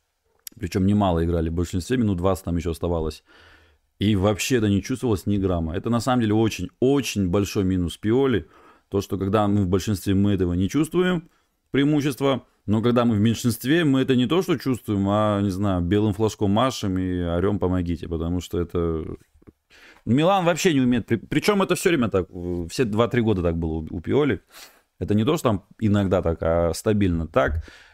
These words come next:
То есть уже надо привыкать к тому, что когда соперника нашего удаляют, нам не нужно там радоваться, э, что вот щас мы в большинстве, и вот щас мы им покажем. Нет, я даже больше скажу, э, Наполи еще и в большинстве имел шансы забить. Э, Спалетти, скорее всего, уже, наверное, хотел,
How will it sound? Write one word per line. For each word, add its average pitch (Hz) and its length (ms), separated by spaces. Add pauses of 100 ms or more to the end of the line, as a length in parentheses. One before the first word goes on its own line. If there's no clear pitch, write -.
(120)
То 90 80
есть 90 160
уже 98 220
надо 117 180
привыкать 113 420
к - 40
тому, 127 200
что 117 160
когда 107 200
соперника 104 480
нашего 104 280
удаляют, 113 380
нам 107 180
не 113 80
нужно 90 240
там 82 160
радоваться, 123 560
э, 80 840
что - 180
вот 90 240
щас - 220
мы 87 60
в - 20
большинстве, 98 600
и 113 80
вот 95 160
щас - 220
мы 95 100
им 87 100
покажем. 82 480
Нет, 104 220 (520)
я 87 160
даже 95 200
больше 120 220
скажу, 92 400 (540)
э, 80 600
Наполи 117 400
еще 117 220
и 113 40
в 98 40
большинстве 120 460
имел 104 180
шансы 87 440
забить. 101 460 (1120)
Э, 85 840
Спалетти, 110 360
скорее 110 260
всего, 110 260
уже, 98 160
наверное, 95 380
хотел, 98 420